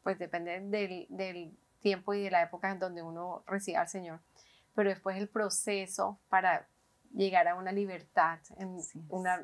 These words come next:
Speaker 1: libertad real, es un proceso que es un caminar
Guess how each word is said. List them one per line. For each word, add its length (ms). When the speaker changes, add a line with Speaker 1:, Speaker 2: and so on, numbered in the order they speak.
Speaker 1:
libertad 480
real, 340
es 200
un 180
proceso 640
que 360
es 320
un 100
caminar 540